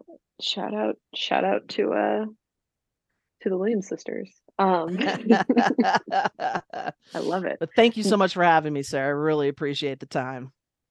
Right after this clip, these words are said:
Speaker 1: No, my pleasure, my pleasure. And hopefully we'll have you back again soon. Uh, thank you all for listening in. This has been another episode of Beer Me Radio. Catch us wherever you get your podcasts.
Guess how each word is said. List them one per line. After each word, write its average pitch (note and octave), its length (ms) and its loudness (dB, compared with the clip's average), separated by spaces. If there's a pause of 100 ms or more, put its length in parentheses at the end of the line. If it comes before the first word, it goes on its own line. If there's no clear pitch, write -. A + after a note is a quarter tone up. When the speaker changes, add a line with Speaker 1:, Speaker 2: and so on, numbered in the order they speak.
(220)
Speaker 1:
No, F#3 340 0
my D#3+ 140 -4
pleasure, F3+ 340 -4
my D3+ 140 -4
pleasure. F3+ 400 0
And D#3 200 -2
hopefully D#3+ 300 -4
we'll D#3 120 -2
have D#3+ 140 -2
you D#3 100 -2
back D3+ 200 -2
again D#3 340 -2
soon. E3 480 -2 (440)
Uh, E3 320 4 (120)
thank A#3 220 6
you A#3 120 8
all G#3 100 8
for G3+ 160 4
listening G3 400 2
in. F3 180 0
This E3+ 140 -6
has E3+ 80 -10
been E3 140 -2
another D#3+ 360 -2
episode D#3+ 500 -2
of D#3 220 -2 (160)
Beer D3 240 -4
Me D#3 300 -4 (160)
Radio. D#3 600 0 (320)
Catch G#3+ 240 4
us G#3+ 140 0
wherever G3+ 320 6
you A3+ 140 6
get G#3 80 8
your F#3+ 100 4
podcasts. F3+ 720 2